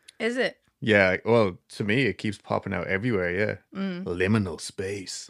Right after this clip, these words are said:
Speaker 1: Then I would pay attention.
Speaker 2: Yeah, but that's exactly how work feels like. So,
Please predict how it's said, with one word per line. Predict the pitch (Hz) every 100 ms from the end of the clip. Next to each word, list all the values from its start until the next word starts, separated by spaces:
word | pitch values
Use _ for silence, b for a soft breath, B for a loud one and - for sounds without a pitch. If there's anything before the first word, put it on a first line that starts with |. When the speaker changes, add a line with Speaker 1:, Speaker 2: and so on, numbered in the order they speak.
| _
Speaker 1:
Then | 180
I | 165 180
would | 185 185
pay | 180
attention. | 185 170 160 196 185 _ _ _ _ _
Speaker 2:
Yeah, | - 101 90
but | 92
that's | 110 107 - - 117
exactly | 95 95 92 107
how | 90 92 85
work | 85 87 90 -
feels | - 90 87
like. | 90 85
So, | - 95